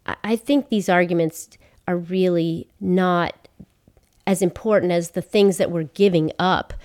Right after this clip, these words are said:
by not being a part of this agreement. We do have the ability to ratify parts of the convention, even if we don't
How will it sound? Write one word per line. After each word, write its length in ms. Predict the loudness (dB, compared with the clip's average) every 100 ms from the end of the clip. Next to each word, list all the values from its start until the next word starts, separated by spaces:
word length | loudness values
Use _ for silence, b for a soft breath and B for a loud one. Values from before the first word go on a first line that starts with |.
| b _
by 180 | -6 -2
not 320 | -2 -2 -4
being 240 | -4 -4 -4
a 60 |
part 300 | -6 -6 -4
of 100 | -4
this 220 | -6 -10 -10
agreement. 440 | -6 -4 -4 -8 B B B _ _
We 140 | -6
do 220 | -4 -2
have 220 | 0 -2 -2
the 120 | -2
ability 480 | 0 0 0 -2 -8 B B B
to 140 | -8 -2
ratify 520 | 0 0 0 -4 -6
parts 500 | -8 0 2 2 0
of 120 | -6
the 80 | -6
convention, 800 | -6 -6 -4 -4 -6 -6 -6 -6 -6
even 280 | -4 0 0
if 160 | 0 -4
we 160 | -6
don't 380 | -4 -2 0 -2